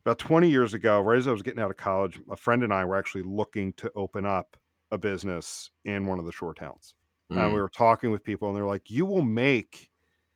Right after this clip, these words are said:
Speaker 1: you know, depending upon, like, the type of business, you'll make the amount of money you would make twelve months a year in where I'm at now in three to four months. But,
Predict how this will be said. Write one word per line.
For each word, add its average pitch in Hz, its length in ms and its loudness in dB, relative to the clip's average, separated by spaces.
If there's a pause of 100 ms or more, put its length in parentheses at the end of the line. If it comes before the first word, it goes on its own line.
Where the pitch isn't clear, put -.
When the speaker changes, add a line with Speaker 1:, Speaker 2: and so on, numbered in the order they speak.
(260)
Speaker 1:
you 117 80 0
know, 107 100 2
depending 127 440 2
upon, 101 460 0
like, 98 180 -4
the 104 160 -6
type 101 180 -6
of 87 80 -12
business, 95 340 -6
you'll 120 160 -4
make 107 600 -4 (500)
the 110 80 -6
amount 110 240 2
of 104 60 2
money 101 240 0
you 101 180 -6
would 95 140 -4
make 92 520 -10 (420)
twelve 107 280 -4
months 107 260 -4
a 104 40 -6
year 98 520 -2 (480)
in 87 360 -8
where 98 180 -4
I'm 98 120 -2
at 85 140 -6
now 104 600 -2 (460)
in 95 260 -4
three 98 320 -12
to 85 60 -12
four 95 320 -12
months. 156 520 -4 (840)
But, 113 580 4